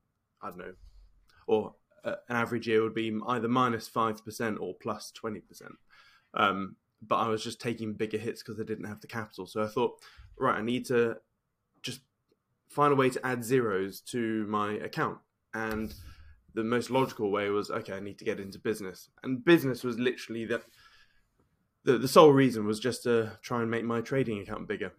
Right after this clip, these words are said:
And again, um, business was a, an absolute cluster mess <laughs> for, to begin with. Like, the first three or four projects didn't really work. But then once you get the hang of it, like anything, it, it's be-, I, everything is like a computer game.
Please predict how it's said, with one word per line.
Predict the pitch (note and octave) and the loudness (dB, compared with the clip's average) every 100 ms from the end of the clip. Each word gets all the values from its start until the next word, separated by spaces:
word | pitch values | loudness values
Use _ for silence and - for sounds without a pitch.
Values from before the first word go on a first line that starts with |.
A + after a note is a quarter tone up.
| _ - | _ -8
And | B2 | -4
again, | A#2+ A#2+ A2 G2+ - - | 0 0 -2 -6 -14 -8
um, | G#2+ G2+ G2 F#2+ _ _ _ _ _ _ _ - - | -6 -6 -8 -14 _ _ _ _ _ _ _ -20 -2
business | C3+ A2 G#2 - | -2 0 -6 -4
was | G#2 G2 | -4 -2
a, | G#2 G2 F#2 | -2 -4 -6
an | G2+ | -6
absolute | A#2+ A#2+ G#2 - | -6 -6 -10 -8
cluster | - A2 - G2 - _ _ _ _ _ | -8 -8 -8 -10 -10 _ _ _ _ _
mess | G2 G2+ G2 - - - | -8 -8 -8 -12 -12 -18
<laughs> | _ | _
for, | C3 - C#3+ | -6 -4 -6
to | C#3 | -6
begin | B2 C3+ A2 | -6 -2 0
with. | G#2+ G#2+ G#2+ | 2 2 2
Like, | G#2 G2+ | -4 -4
the | |
first | A2+ A#2+ A2 G#2+ - | 0 2 2 0 -6
three | B2+ A2 | 0 2
or | |
four | G#2+ G#2+ G2+ - - - _ | 4 2 2 -2 -16 -20 _
projects | - - - F#2 | -2 -2 0 -6
didn't | - G2 | -4 -4
really | G2 G2 | -4 -6
work. | G2 G2 - - | -2 -4 -4 -10
But | A2 | -4
then | A#2+ G#2+ G#2+ - _ _ _ _ - | -2 -2 -4 -8 _ _ _ _ -4
once | C#3 C#3 A#2 | -4 -4 -6
you | |
get | A2 | -6
the | - | -6
hang | A2+ B2 | -4 -4
of | G#2+ | -2
it, | G#2 - _ | -4 -4 _
like | A#2+ A#2+ A2 | -6 -4 -2
anything, | A#2+ B2 A2 G2 G2 | -4 -4 -6 -8 -12
it, | G#2+ - | -4 -2
it's | F3 - | -2 -2
be-, | - - | -4 2
I, | C#3+ - - - - | 0 0 -16 -14 -6
everything | F3 E3+ | -2 2
is | D3 | 2
like | B2 A2 | 0 -4
a | - | -12
computer | A2+ G#2 B2+ B2 | -14 -8 -8 -8
game. | - F#2+ | -10 -14